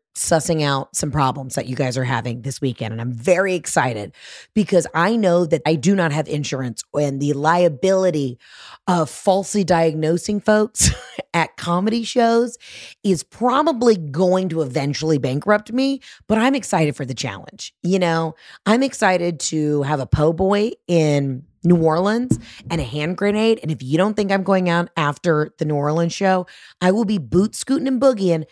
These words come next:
down Bourbon Street like the crazy bitch I used to be at Mardi Gras.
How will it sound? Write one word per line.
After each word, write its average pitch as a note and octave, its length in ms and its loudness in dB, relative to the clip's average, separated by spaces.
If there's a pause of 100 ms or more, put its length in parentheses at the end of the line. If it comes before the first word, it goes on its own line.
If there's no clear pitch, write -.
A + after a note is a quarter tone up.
(220)
down F3 300 2
Bourbon F#3 340 0
Street C#3 400 -4 (260)
like D#3 340 2
the D#3 100 -4
crazy E3 440 0
bitch D#3+ 300 2
I D3+ 80 4
used C#3+ 240 -2
to C#3+ 80 -8
be C3+ 160 -2
at C3 80 -2
Mardi B2 240 -4
Gras. G#2 380 -8